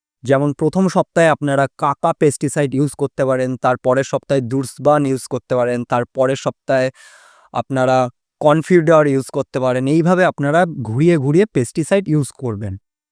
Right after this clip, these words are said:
এবং আপনারা চাইলে অবশ্যই নিম তেলও ব্যবহার করতে পারেন as the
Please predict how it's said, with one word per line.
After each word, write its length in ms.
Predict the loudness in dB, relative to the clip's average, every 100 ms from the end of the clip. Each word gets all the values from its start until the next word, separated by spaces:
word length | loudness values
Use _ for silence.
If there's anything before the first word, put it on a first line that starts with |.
| -2
এবং 160 | 0 2
আপনারা 340 | 0 0 0 0
চাইলে 260 | 2 2 2 0
অবশ্যই 340 | -2 0 0
নিম 220 | 2 2 0
তেলও 200 | 0 2
ব্যবহার 320 | 2 2 0 -2
করতে 220 | -4 -6 -4
পারেন 260 | -2 -2 -4 -6 -8
as 140 | -8
the 120 | -4